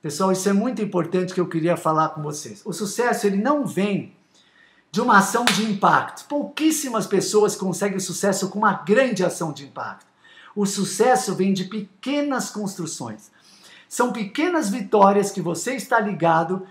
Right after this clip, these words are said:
pra alcançar o objetivo que você quer. Portanto, é algo contínuo. O sucesso não ocorre aquela coisa da noite pro dia.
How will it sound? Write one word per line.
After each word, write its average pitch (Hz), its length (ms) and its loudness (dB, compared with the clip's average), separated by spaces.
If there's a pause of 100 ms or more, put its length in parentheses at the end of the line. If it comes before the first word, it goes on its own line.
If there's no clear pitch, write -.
(240)
pra 220 140 4
alcançar 220 840 2
o 185 160 0
objetivo 180 560 -2
que - 80 -10
você 175 300 -2
quer. 123 360 -8
Portanto, 226 800 2 (240)
é 202 220 6
algo 220 460 6
contínuo. 196 880 -4 (340)
O 190 100 -2
sucesso 196 840 -2 (180)
não 294 380 2
ocorre 202 560 2
aquela 175 300 0
coisa 196 340 0
da 180 140 -2
noite 190 340 0
pro 151 220 -10
dia. 123 360 -14